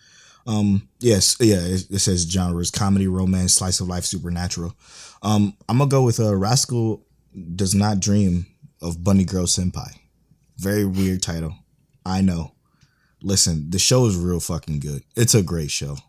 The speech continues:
okay? It's a, it's a real good show. Check it out. It's a s-, slice of life. I think it's a quick watch. I think it's only twenty, twelve episodes, maybe.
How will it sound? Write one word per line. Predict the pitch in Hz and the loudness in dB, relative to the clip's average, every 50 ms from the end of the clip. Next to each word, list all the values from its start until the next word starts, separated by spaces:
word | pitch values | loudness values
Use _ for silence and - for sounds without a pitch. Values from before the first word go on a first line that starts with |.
| _ _ | _ _
okay? | 82 78 - 90 87 82 - - _ _ _ _ _ _ _ _ _ _ _ _ _ _ _ _ - _ - | -12 -8 -6 -4 -4 -6 -8 -10 _ _ _ _ _ _ _ _ _ _ _ _ _ _ _ _ -12 _ -2
It's | 107 101 - | 0 2 2
a, | 113 101 82 95 | 2 0 0 0
it's | 107 - - | 0 0 2
a | 117 | 0
real | 101 87 85 90 98 101 98 92 | 0 -2 -2 -2 0 0 0 0
good | 85 73 82 82 | -2 -4 -4 -4
show. | - - - 73 73 | -4 -4 -4 -6 -4
Check | 76 - 127 127 113 | -2 0 0 2 2
it | 117 110 | 0 0
out. | 98 98 - - - | -2 -2 -4 -6 -8
It's | 107 104 - | -4 -4 -2
a | 101 95 | -2 0
s-, | 90 | 0
slice | - - - - - - 107 104 98 | -2 -2 -2 -2 -2 0 0 0 -2
of | - 95 | -2 -2
life. | 92 95 | -2 -4
I | |
think | 98 - - | -4 -4 -4
it's | - - | -2 -2
a | 104 | -2
quick | - - - 101 - | -2 -2 -4 -4 -2
watch. | 90 87 85 - 95 | -4 -4 -4 -4 -6
I | |
think | - 85 - | -6 -8 -8
it's | - - | -6 -6
only | 95 85 82 | -6 -6 -6
twenty, | 78 - - 98 95 95 95 95 - - 101 98 98 95 - - 98 - - - - _ | -6 -4 -4 -2 0 0 0 -2 -2 -6 -4 -4 -4 -4 -6 -10 -12 -14 -14 -18 -16 _
twelve | - - 127 127 131 | -6 -4 -2 -2 -2
episodes, | 143 135 - - - - 156 - - - | -2 -6 -6 -10 -10 -8 -10 -10 -10 -8
maybe. | - 147 156 185 190 | -8 -8 -6 -8 -10